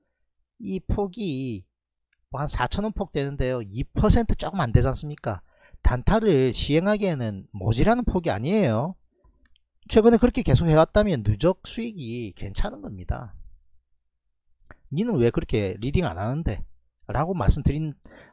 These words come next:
무-, 물으신다면 할 수 없어요. 그렇게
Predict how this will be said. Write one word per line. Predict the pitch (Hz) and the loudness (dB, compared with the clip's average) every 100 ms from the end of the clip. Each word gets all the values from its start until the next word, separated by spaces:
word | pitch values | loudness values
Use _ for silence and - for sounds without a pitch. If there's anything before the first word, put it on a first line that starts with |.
| _ | _
무-, | - 123 123 | -10 -6 -4
물으신다면 | 160 196 170 131 127 131 135 87 - _ _ _ _ _ _ _ | -2 -2 -2 -2 -2 -2 -4 -6 -18 _ _ _ _ _ _ _
할 | - 240 | -4 -4
수 | - | -4
없어요. | - - 78 - | -10 -8 -8 -8
그렇게 | 151 - - 95 101 104 101 | -8 0 0 0 -4 -8 -10